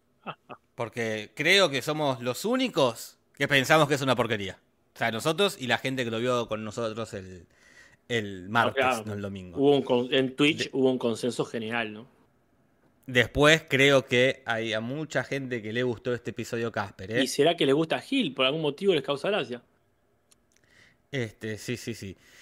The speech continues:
Speaker 2: Eh, la gente ya está en el chat, nos estamos saludando.
Speaker 1: Ay, perdón, acá
Speaker 2: Eh,
Speaker 1: estoy viendo.
Speaker 2: saludamos a Roxana Denis, a Víctor Gutiérrez, a Fumas, a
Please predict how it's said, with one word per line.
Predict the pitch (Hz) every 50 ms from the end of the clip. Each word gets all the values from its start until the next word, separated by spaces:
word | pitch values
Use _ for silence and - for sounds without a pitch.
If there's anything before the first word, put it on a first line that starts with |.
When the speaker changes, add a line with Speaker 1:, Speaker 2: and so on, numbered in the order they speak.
| - - - _ _ _ _ _ _ _ _
Speaker 2:
Eh, | - 180 170 156 147 147 143 139 139 135 131 131 131 131 131
la | 147
gente | - - 208 175
ya | 151 127
está | - 151 139
en | 135
el | 127 -
chat, | 180 175 170 151
nos | 143
estamos | 131 151 135 127 -
saludando. | 120 113 120 139 151 156 151 147 143 139 131 135
Speaker 1:
Ay, | 143 127
perdón, | 131 139 139 139 135 135
acá | 139 -
Speaker 2:
Eh, | - -
Speaker 1:
estoy | - 139
viendo. | 131 127 123 123
Speaker 2:
saludamos | 120 117 117 117 117 117 113 107 107 107 - - -
a | 127 127 117
Roxana | 110 117 117 - - - 135 123 117 110
Denis, | 110 113 127 135 135 131 131 127 - 113
a | 104
Víctor | 104 120 117 - - 110 107
Gutiérrez, | 104 104 - - 127 131 131 127 127 120 117 117 123 120 120 120 117 117 - -
a | - 101
Fumas, | - - - 131 131 127 120 120 120 120 120 117 117 117 - - - - -
a | 113 110 110 110 107 107 104 104 101 101 101 101 98 95 92